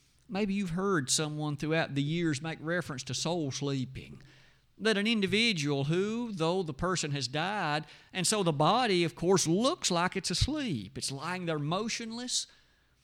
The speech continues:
May we never, ever think the spirit's asleep. That spirit departed the body, and it's now in a realm known as the Hadean realm, and it is ever much alive.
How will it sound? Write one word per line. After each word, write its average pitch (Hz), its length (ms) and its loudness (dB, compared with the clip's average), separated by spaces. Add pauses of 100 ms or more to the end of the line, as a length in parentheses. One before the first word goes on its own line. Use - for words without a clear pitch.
(920)
May 170 220 -2
we 170 200 0
never, 165 640 -2
ever 190 300 0
think 131 300 0
the 107 80 -4
spirit's 147 560 -2
asleep. 107 640 -4 (680)
That 170 180 0
spirit 196 460 2
departed 175 420 2
the 135 80 -6
body, 170 400 -4
and 180 80 -4
it's - 160 -4
now 190 280 -4
in 180 100 -2
a 165 80 0
realm 180 420 -2
known 185 160 -2
as 151 120 -2
the 156 80 0
Hadean 175 520 -2
realm, 160 400 -2
and 135 100 -4
it 202 160 -4
is 170 200 2
ever 208 500 4
much 185 380 -4
alive. 120 920 -6